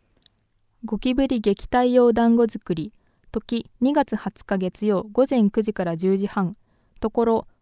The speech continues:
オホ農村婦人の家。対象、市内在住の方。定員、先着十二人。参加費四百五十円。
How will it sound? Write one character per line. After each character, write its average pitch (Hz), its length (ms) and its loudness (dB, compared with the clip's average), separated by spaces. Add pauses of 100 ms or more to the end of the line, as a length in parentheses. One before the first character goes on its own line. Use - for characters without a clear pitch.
オ 254 80 -2
ホ 277 160 2
農 202 260 2
村 233 180 2
婦 196 140 -2
人 220 260 2
の 220 120 2
家。 196 260 0 (440)
対 240 160 0
象、 233 380 -2
市 - 180 -6
内 233 220 2
在 190 220 0
住 214 180 2
の 208 100 2
方。 196 400 -6 (240)
定 240 220 0
員、 233 200 2
先 254 260 -2
着 254 240 0
十 214 200 2
二 226 120 4
人。 165 200 -2 (340)
参 269 240 -2
加 269 100 -2
費 196 260 -6
四 269 180 0
百 190 240 -4
五 180 160 -2
十 190 200 0
円。 156 200 -6